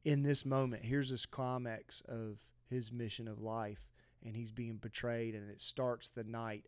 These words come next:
of, uh, you know, leading up to his crucifixion. He,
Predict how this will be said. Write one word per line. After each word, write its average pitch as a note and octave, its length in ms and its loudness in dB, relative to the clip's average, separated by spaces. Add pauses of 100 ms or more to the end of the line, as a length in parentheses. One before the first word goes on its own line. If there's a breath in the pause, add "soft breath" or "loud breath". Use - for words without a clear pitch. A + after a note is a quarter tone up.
of, G#2 340 -8 (1300 soft breath)
uh, F#2 440 -10 (1300)
you A#2+ 140 -2
know, G#2 180 -2 (420)
leading A#2 400 -4
up A2+ 120 -8
to A2 80 -6
his G#2 120 -8
crucifixion. G#2 640 -10 (1200 soft breath)
He, C#3+ 840 0